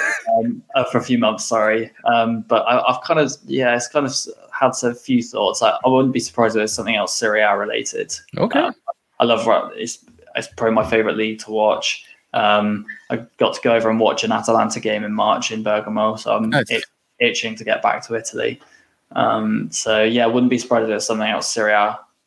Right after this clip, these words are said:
Speaker 1: Serie A based, but who knows? Who knows?
Speaker 2: Right on.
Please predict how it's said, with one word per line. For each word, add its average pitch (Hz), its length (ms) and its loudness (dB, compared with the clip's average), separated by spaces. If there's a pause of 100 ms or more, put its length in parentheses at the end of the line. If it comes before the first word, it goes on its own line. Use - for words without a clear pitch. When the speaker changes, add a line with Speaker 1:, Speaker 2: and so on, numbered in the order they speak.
(120)
Speaker 1:
Serie 110 300 -2
A 107 180 2
based, - 320 -4
but - 300 0 (320)
who 117 140 4
knows? 104 580 0
Who - 100 -4
knows? - 320 -6 (140)
Speaker 2:
Right 131 180 4
on. 185 380 -2